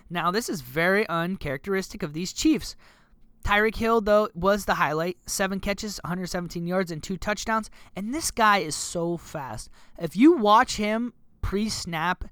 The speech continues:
he looks like a ballerina dancer out there. That guy's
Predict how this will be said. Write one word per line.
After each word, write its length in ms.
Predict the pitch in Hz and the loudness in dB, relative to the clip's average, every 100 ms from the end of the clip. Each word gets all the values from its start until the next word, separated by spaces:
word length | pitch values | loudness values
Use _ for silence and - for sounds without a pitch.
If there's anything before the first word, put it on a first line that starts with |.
| _ - - | _ -20 -6
he 220 | - 277 | 4 6
looks 280 | 302 349 - | 6 2 2
like 200 | 349 269 | 2 2
a 60 | |
ballerina 840 | 190 - 180 202 202 165 160 170 147 | -4 2 4 6 4 0 -2 -2 -4
dancer 460 | 131 117 117 131 | -6 -8 -8 -10
out 180 | 107 104 | -10 -10
there. 220 | 104 78 - - - | -12 -14 -18 -20 -6
That 120 | 233 240 | -4 0
guy's 320 | 302 302 | 0 0